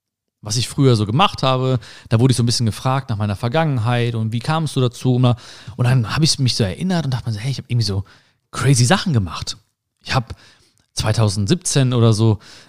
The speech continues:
ähm, Becher gekauft, zehntausende Becher, äh, Pappbecher, hab da, ähm, hab da einfach, ähm, drauf gedruckt, "Na, schmeckt's?"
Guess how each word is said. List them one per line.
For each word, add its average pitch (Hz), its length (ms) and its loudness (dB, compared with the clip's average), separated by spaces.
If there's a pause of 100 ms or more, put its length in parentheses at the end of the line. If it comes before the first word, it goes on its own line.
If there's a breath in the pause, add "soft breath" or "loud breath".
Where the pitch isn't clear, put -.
(120)
ähm, 95 480 2 (560)
Becher 123 560 2
gekauft, 104 480 -2
zehntausende 156 600 0
Becher, 120 400 -4 (640 loud breath)
äh, 101 180 4
Pappbecher, 165 600 -2 (340 loud breath)
hab - 180 -4
da, 123 300 2
ähm, 101 580 2
hab - 200 -10
da 113 120 2
einfach, 110 480 -2
ähm, 90 460 -2 (340)
drauf 131 260 2
gedruckt, 123 480 0
"Na, 123 280 2
schmeckt's?" - 520 -4